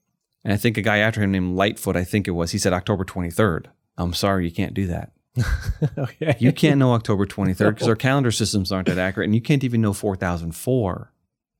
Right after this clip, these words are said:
Speaker 2: Oh, and even just finding a good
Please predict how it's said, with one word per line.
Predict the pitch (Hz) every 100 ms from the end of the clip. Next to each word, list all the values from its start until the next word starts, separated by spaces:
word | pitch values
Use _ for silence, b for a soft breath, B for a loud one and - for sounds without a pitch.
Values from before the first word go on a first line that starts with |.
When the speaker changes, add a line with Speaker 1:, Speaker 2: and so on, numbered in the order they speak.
| -
Speaker 2:
Oh, | 135 127
and | 117 117 110 107
even | 120 113 113
just | 107 - _
finding | 139 123 123 113
a | 101
good | 95 117 104